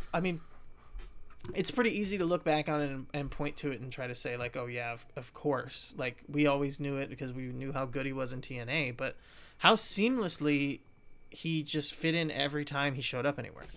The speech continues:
There's a little bit of a hiccup, sure, but, like, you're talking about a guy debuting and being a top guy winning the championship in New Japan.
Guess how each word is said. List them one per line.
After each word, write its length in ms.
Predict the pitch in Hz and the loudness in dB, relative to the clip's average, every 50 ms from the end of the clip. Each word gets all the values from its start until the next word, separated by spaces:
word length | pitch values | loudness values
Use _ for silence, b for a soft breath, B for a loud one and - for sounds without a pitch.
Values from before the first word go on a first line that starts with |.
| B B B B B B | B B B B B B
There's 180 | - 208 214 220 | 12 12 12 12
a 60 | 214 | 12
little 320 | 208 196 208 214 220 220 | 12 12 12 12 12 12
bit 160 | 208 202 196 | 10 8 6
of 80 | 196 190 | 6 8
a 100 | 196 180 | 8 8
hiccup, 380 | 165 185 175 - 190 180 175 - | 8 6 6 6 6 4 4 4
sure, 580 | - - - 170 165 165 160 156 151 151 147 - | 2 0 2 4 4 6 8 8 6 6 4 4
but, 180 | - 160 147 143 | 4 2 4 4
like, 340 | 151 143 143 131 - - b b b b b b | 4 4 2 2 -2 -10 b b b b b b
you're 100 | b 185 | b 6
talking 300 | - 240 285 311 349 330 | 10 10 10 10 10 6
about 200 | 269 202 180 160 | 6 8 8 8
a 60 | 151 143 | 8 8
guy 280 | 147 147 143 160 165 | 6 6 8 8 8
debuting 760 | 156 151 160 165 160 139 143 151 170 190 185 170 160 156 - | 6 6 6 6 6 6 4 4 4 6 6 4 4 4 2
and 120 | 147 143 139 | 0 0 2
being 180 | 151 151 147 139 | 2 2 2 0
a 40 | 120 | -2
top 440 | - - - 156 147 143 - - | -4 -2 2 2 2 2 0 -2
guy 320 | - 143 135 143 143 139 139 | 0 2 4 4 6 4 4
winning 320 | 127 127 135 135 135 135 | 2 0 -2 -2 -2 -4
the 60 | 131 | -4
championship 560 | 127 - 143 135 135 123 139 123 - 139 123 - | -4 -2 0 0 0 -2 -4 -4 -4 -4 -4 -4
in 100 | 123 123 | -4 -6
New 120 | 123 123 | -6 -6
Japan. 300 | 123 123 - - 92 - | -8 -8 -8 -8 -10 -10